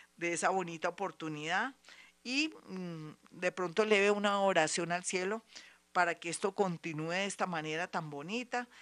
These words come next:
Pero eso sí, no se cree falsas expectativas o de pronto se deje comer cuento de un gran amor o de un proyecto muy grande, sino váyase despacio y por los laditos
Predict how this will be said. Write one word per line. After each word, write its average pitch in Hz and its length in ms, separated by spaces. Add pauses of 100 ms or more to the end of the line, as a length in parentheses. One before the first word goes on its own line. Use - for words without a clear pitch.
(240)
Pero 247 200
eso 247 240
sí, 254 420
no 196 280
se 220 160
cree 196 360
falsas 190 420
expectativas 208 1080 (520)
o 202 140
de 185 140
pronto 170 400
se 202 160
deje 170 580
comer 165 400
cuento 226 540
de 165 160
un 160 260
gran 175 260
amor 208 500 (440)
o 175 220
de 170 120
un 165 220
proyecto 180 560
muy 175 240
grande, 247 480
sino 294 360
váyase 208 520
despacio 185 640
y 190 60
por 214 160
los 214 160
laditos 196 580